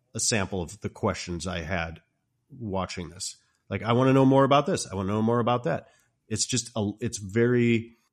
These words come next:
much on the surface where these things happen, and we're left to assume things and extrapolate histories and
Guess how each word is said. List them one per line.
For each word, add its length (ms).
much 440
on 160
the 80
surface 640
where 200
these 220
things 320
happen, 340
and 120
we're 240
left 540
to 180
assume 520
things 560
and 140
extrapolate 840
histories 920
and 340